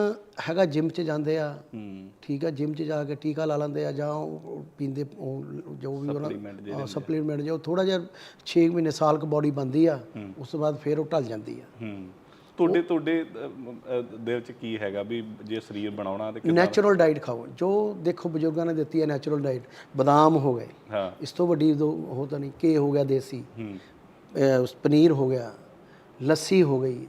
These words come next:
Speaker 2: ਹੂੰ।
Speaker 1: ਦਹੀਂ ਹੋ ਗਿਆ, ਇਹ
Speaker 2: ਹੂੰ।
Speaker 1: ਨੈਚੁਰਲ ਚੀਜ਼ਾਂ ਆ।
Speaker 2: ਅੱਜ ਕੱਲ੍ਹ ਤੇ ਕਹਿ ਦਿੰਦੇ ਆ ਵੀ ਇਹ, ਇਹ, ਇਹ
Speaker 1: ਨਹੀਂ।
Speaker 2: ਚੀਜ਼ਾਂ ਨਾ ਲਾਓ, ਇਹ ਤਾਂ ਫੈਟ ਬਹੁਤ ਕਰ ਦਿੰਦੀਆਂ ਨੇ।
Speaker 1: ਪਹਿਲੋਂ ਲੋਕ ਆਪਾਂ ਇਹੀ ਖਾ ਕੇ ਤੁਰੇ ਫਿਰਦੇ ਸੀ।
Speaker 2: ਹਾਂ।
Speaker 1: ਅੱਸੀ ਅੱਸੀ ਸਾਲ ਦੇ, ਨੱਬੇ ਨੱਬੇ ਸਾਲ ਦੇ ਬਜ਼ੁਰਗ ਇਹ ਦੇਸੀ ਘੀ ਖਾਂਦੇ ਸੀ ਸਾਰਾ।
Speaker 2: ਐਂ ਹੀ ਜਾਂਦਾ ਸੀ।
Speaker 1: ਠੀਕ ਹੈ ਨਾ, ਹੁਣ ਤਾਂ ਆਪਾਂ, ਆ,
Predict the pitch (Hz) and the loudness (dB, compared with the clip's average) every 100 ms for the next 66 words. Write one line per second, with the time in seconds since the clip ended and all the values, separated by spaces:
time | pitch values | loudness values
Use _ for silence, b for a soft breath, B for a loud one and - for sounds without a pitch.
0 | 120 101 151 220 202 156 131 123 - 220 | -12 2 6 6 6 2 -2 -6 -8 -4
1 | 214 180 214 208 196 165 156 139 110 110 | -2 0 0 -2 -2 -4 -4 -4 -4 0
2 | 120 120 131 120 120 131 131 135 147 143 | 0 0 -2 -2 -2 -2 -4 -4 -6 -6
3 | 135 135 139 135 143 147 135 139 120 113 | -4 -4 -2 0 4 4 4 2 2 4
4 | 120 139 147 139 139 113 107 113 127 127 | 6 6 4 0 0 2 2 2 0 0
5 | 123 107 107 101 107 185 220 220 214 226 | -2 -2 -6 0 2 4 6 6 6 4
6 | 233 151 151 170 170 185 143 185 175 165 | 2 2 4 4 2 2 4 2 0 -2
7 | 175 165 - 147 143 139 123 131 143 151 | -4 -6 -8 -6 -6 -8 -8 -8 -10 -14
8 | - 101 92 95 156 - 170 170 147 156 | -8 -6 -6 -8 -6 -2 0 0 0 0
9 | 151 156 147 151 147 147 143 135 139 139 | 0 -2 -4 -6 -4 -4 -2 -4 -2 -6
10 | 139 B B 139 135 147 151 139 131 135 | -8 B B 0 4 4 2 -2 0 -2
11 | - 160 170 151 131 127 127 127 123 110 | -2 -2 -2 -4 -8 -8 -8 -10 -10 -8
12 | 101 98 98 98 95 - - - 120 143 | -8 -8 -14 -16 -18 -20 -20 -12 -10 -6
13 | 139 165 175 185 180 196 185 B B B | -2 0 2 0 2 0 -2 B B B
14 | - 175 175 | -10 -2 0